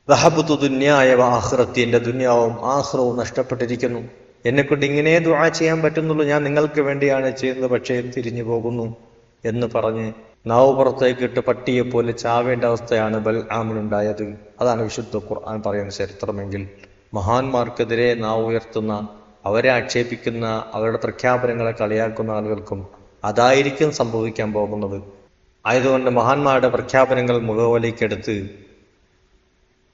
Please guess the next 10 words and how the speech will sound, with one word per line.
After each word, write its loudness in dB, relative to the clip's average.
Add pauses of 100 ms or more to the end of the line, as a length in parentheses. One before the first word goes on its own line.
(220)
അതനുസരിച്ച് 2 (220)
ആഖിറം 2
രക്ഷപ്പെടുത്താനാണ് -2 (240)
ബുദ്ധിയുള്ള 0
ഓരോ 6
മനുഷ്യന്മാരും -4
പരിശ്രമിക്കേണ്ടത്. -4 (560)
അല്ലാഹു 4
റബ്ബുൽ -2
ഇസ്സത്ത് -8